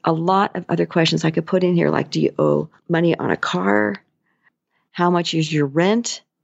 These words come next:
or your mortgage in relation to your paycheck? It should be comfortable, and it should be a, a percentage that makes you at least under fifty percent so that you can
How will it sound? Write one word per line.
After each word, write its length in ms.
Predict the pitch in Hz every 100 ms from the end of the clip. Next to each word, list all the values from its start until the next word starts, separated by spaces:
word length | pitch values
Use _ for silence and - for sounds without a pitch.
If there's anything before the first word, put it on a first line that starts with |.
| -
or 80 |
your 140 | 151 151
mortgage 560 | 160 175 208 208 214
in 80 | 196
relation 320 | 156 165 165
to 140 | 170 160
your 80 | 151
paycheck? 720 | - 185 202 220 220 226 - _ _ -
It 80 |
should 200 | 196 262
be 280 | 220 208 - -
comfortable, 680 | - 190 - 202 220 247 269
and 120 | 180
it 80 | 175
should 200 | 175 165
be 180 | 170
a, 180 | 170 170 - _ _
a 60 | -
percentage 520 | 185 175 180 180 190
that 260 | 180 160 160 _ -
makes 340 | 165 170 -
you 80 | 123
at 80 | 151
least 240 | 190 -
under 160 | 147 143
fifty 300 | 143 156 127
percent 480 | - 147 160 156 -
so 160 | - 170
that 180 | 170 165
you 140 | 180
can 300 | 175 165 160